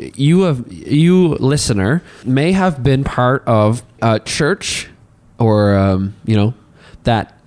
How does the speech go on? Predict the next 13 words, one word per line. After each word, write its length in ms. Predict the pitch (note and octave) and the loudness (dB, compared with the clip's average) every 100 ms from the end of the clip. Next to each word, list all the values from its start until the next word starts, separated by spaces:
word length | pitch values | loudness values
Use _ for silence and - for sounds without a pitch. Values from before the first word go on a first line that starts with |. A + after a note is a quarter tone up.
| _ _ - | _ _ -10
had 260 | B2 B2+ A2 | -2 0 0
that 220 | A2+ A2 | 0 0
label 320 | G#2+ A2 B2+ G#2+ | 2 2 2 0
as 160 | - | -2
Christian 500 | - C3 - C3+ C3+ | -4 -4 -2 -4 -2
or 200 | A2+ G2+ | 0 -2
church 400 | - A#2 A#2 - | -2 -2 -2 -2
or 100 | G2 | -4
Baptist 360 | F#2+ G2 - - | 0 -2 -2 -2
or 100 | G2 | 0
whatever 340 | G#2+ C3+ A#2+ | 2 2 0
it 80 | D#2 | -2
is, 320 | G#2 C3+ - | -2 -4 -6